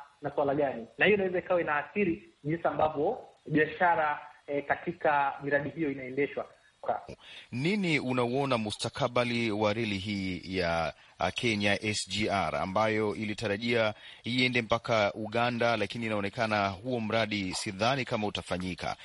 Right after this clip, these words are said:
Speaker 2: Sasa, kwa kuangalia mazingira yaliyopo, nini unadhani kitatokea kwa reli hii?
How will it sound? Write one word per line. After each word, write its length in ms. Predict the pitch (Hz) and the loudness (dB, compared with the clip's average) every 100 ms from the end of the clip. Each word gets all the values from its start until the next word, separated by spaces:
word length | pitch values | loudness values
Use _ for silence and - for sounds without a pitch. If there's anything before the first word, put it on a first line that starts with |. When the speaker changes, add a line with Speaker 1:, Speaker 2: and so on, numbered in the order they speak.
| - - | -16 -6
Speaker 2:
Sasa, 180 | 147 151 | -2 0
kwa 120 | 147 | 0
kuangalia 400 | 143 135 139 160 | 0 0 0 0
mazingira 440 | 131 120 120 135 | -2 -2 -2 2
yaliyopo, 600 | 120 110 113 107 104 87 - | 2 2 0 0 -2 -2 -2
nini 320 | 117 185 160 | -2 -2 -2
unadhani 360 | 131 120 127 | -2 0 0
kitatokea 760 | 117 - 104 104 - 123 101 80 | -2 -2 -2 -2 -2 2 2 2
kwa 320 | - 98 92 80 | 0 2 2 2
reli 220 | 98 98 87 | -2 -2 -4
hii? 280 | 85 62 | -8 -10